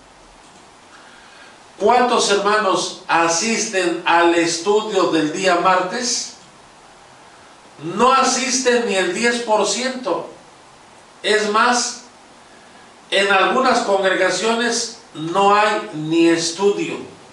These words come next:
¿Por qué? Porque hay poco interés en la iglesia por estudiar las Escrituras, porque no somos muy dados a los estudios bíblicos y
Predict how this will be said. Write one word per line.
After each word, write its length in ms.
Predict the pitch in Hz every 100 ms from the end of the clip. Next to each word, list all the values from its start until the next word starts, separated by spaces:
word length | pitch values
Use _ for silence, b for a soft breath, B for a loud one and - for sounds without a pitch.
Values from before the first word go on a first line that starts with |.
| - - - -
¿Por 240 | 165 170 170
qué? 480 | 202 185 - - B B B - -
Porque 380 | 175 180 180 190
hay 220 | 202 196
poco 360 | 196 196 190
interés 680 | 170 165 170 170 190 170 -
en 180 | 160 156
la 140 | 151
iglesia 640 | 147 175 190 - 123 160 -
por 200 | 151 151
estudiar 800 | 143 143 135 160 175 180 - B B -
las 300 | 185 208 208
Escrituras, 1160 | 226 226 220 226 - 233 220 214 214 214 - - - - - - - -
porque 380 | - 180 175 180
no 180 | 180 196
somos 520 | - 202 202 180 170
muy 160 | 185 185
dados 520 | 190 196 190 175 -
a 140 | 170 160
los 260 | 160 156
estudios 600 | 151 - 185 185 180 165
bíblicos 840 | 214 214 202 196 - 196 190 - - B B B - - -
y 160 | 202